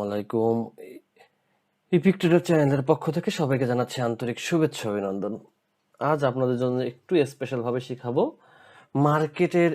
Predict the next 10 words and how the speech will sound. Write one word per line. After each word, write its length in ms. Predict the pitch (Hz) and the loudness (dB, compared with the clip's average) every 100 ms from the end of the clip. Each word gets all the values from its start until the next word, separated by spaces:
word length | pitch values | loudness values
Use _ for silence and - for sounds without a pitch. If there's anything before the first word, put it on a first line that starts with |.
| - | 0
এসএনআর 360 | 139 151 139 127 - | 0 2 2 2 2
পয়েন্টগুলো, 520 | 117 113 101 107 85 - - - 135 | 2 2 -2 -4 -6 -10 -16 -14 -6
যেগুলো 300 | 127 117 120 113 107 | -2 0 2 0 0
আপনাদের 260 | 113 113 110 | 0 0 0
জানা 160 | 107 104 101 113 | 0 -2 0 2
জরুরি। 400 | 113 104 87 92 - _ _ _ _ - - - _ - | 4 2 -2 -8 -14 _ _ _ _ -20 -20 -20 _ 0
তো 60 | 185 196 | 6 8
এই 60 | 185 | 8
জন্য 160 | 214 214 | 6 6
হচ্ছে 200 | 202 208 | 4 6